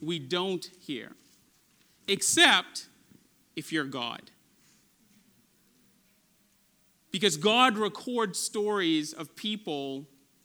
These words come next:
who are in the midst of tremendous fear and panic.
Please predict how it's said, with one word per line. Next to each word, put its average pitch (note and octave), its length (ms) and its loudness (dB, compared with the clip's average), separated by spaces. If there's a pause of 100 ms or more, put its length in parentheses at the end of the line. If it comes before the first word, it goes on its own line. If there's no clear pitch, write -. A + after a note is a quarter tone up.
(160)
who B3 260 2
are G#3+ 120 2
in G3+ 140 0
the F#3+ 100 -2
midst F#3+ 640 -4
of F3+ 340 -4 (120)
tremendous G#3+ 720 -2
fear D3 400 -4 (880)
and C#3+ 220 -10
panic. F#3+ 480 0